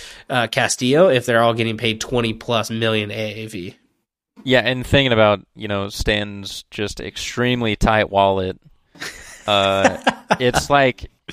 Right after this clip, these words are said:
Speaker 2: it's
Speaker 1: These
Speaker 2: kinda tough
Speaker 1: billionaires,
Speaker 2: 'cause
Speaker 1: man, they pick up pennies, huh?
Speaker 2: Yeah, they, they really do. Uh, it's, it, it's tough because I can already see how some of this would, like, go down, um, with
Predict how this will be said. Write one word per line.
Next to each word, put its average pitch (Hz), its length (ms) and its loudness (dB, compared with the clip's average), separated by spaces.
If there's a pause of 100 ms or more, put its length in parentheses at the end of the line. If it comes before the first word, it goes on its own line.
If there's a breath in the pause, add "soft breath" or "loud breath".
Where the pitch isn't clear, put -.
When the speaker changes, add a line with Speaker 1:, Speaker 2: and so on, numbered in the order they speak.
(360 loud breath)
Speaker 2:
it's - 140 -8
Speaker 1:
These 139 80 0
Speaker 2:
kinda 139 160 2
tough 127 120 6
Speaker 1:
billionaires, 113 400 2
Speaker 2:
'cause - 60 -10
Speaker 1:
man, 107 200 -2
they 110 100 -2
pick 127 220 -8
up 113 100 -4
pennies, 117 360 -6
huh? 104 120 -8 (180)
Speaker 2:
Yeah, 104 180 2
they, 107 200 4
they 104 160 0
really 101 300 0
do. 98 380 0 (220)
Uh, - 60 -10 (160)
it's, - 400 -4 (340)
it, 110 280 -2
it's - 160 -8
tough 123 280 2
because 107 600 0 (1000)
I 117 120 0
can 117 180 -4
already 123 420 2
see 107 420 -2
how 101 280 2
some 104 220 -8
of 98 60 -8
this 101 220 -4
would, 98 180 -6
like, 92 220 -4
go 95 160 -4
down, 95 420 -2 (680 soft breath)
um, 95 600 0 (120)
with 98 640 0